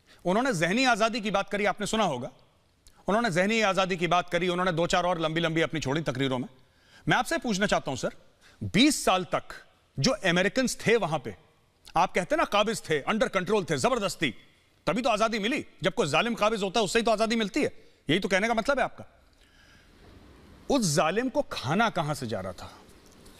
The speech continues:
उस जालिम को असला बारूद कहां से, जालिम से मेरी मुराद है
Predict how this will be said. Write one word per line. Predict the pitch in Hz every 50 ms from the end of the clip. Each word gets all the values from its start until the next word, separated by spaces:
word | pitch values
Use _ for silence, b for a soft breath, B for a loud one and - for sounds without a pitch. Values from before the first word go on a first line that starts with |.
| B B B B B B B
उस | 208 240 240 160 131
जालिम | 175 175 185 220 262 262 226
को | 262 277
असला | - - 175 - - 208 226 247 220
बारूद | 156 165 165 185 233 262 196
कहां | - 202 185 196
से, | 170 160 139 127
जालिम | 120 135 151 160 196 226 247 240 226
से | - - 214
मेरी | 208 202 202 214
मुराद | 180 165 175 185 202 180
है | 175 190 240 190 -